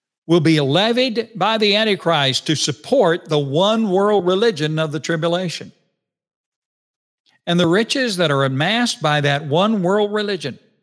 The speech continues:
will not go to help people, will not go to benefit people, but it will go to make the Antichrist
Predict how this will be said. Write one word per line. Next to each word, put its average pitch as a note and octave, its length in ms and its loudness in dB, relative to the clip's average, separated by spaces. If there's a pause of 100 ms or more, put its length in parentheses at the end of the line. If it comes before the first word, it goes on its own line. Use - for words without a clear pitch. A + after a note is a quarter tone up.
(640)
will B3+ 100 -2
not C4 240 -2
go G3 100 2
to D3+ 100 0
help B2 300 -4
people, - 340 -16 (960)
will G#3+ 80 -2
not B3 240 0
go F#3+ 120 2
to E3+ 80 0
benefit D#3 500 -2
people, - 360 -8 (1300)
but D#3+ 100 0
it E3 60 -2
will D#3 100 0
go F#3 540 2 (640)
to D3+ 80 -2
make C#3 160 0
the B2 160 0
Antichrist F3 840 -2